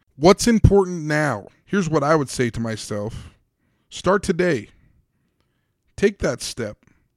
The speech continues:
Have that conversation. Have a plan. Watch the film. Everything starts with me,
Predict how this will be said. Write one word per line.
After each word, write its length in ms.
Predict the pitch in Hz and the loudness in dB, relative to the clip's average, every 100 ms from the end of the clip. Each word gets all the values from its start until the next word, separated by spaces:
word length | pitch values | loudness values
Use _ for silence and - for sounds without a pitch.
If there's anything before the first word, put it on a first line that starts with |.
| _ _ _ _ | _ _ _ _
Have 260 | - 170 214 | -8 -6 -2
that 220 | 214 147 | -2 -4
conversation. 840 | - 139 117 107 - 107 - 104 101 _ _ _ _ | -4 -4 -4 -8 -10 -10 -10 -14 -18 _ _ _ _
Have 180 | - 214 | -4 -2
a 80 | 240 | 0
plan. 600 | - 190 190 165 113 - _ _ | 0 -2 -2 -4 -6 -14 _ _
Watch 320 | 147 185 - - | -8 -6 -6 -4
the 100 | 220 | -6
film. 560 | - 196 175 113 - _ _ _ _ _ _ _ _ _ _ | -4 -4 -2 -6 -12 _ _ _ _ _ _ _ _ _ _
Everything 580 | - 220 277 254 233 226 | -4 -2 -2 -2 0 0
starts 500 | 196 - 175 165 - | -2 0 0 0 -4
with 240 | 135 135 117 | -6 -6 -4
me, 360 | 127 120 95 | -4 -4 -8